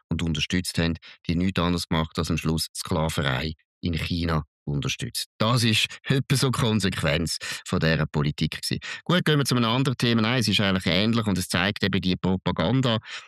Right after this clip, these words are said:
die die ganze Zeit läuft zugunsten von diesen Erneuerbaren, die so irrsinnig toll sind.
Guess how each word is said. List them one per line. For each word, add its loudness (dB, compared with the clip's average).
die 2
die 0
ganze 0
Zeit 0
läuft 0
zugunsten 0
von 0
diesen 2
Erneuerbaren, 2
die 2
so 0
irrsinnig 0
toll 0
sind. 2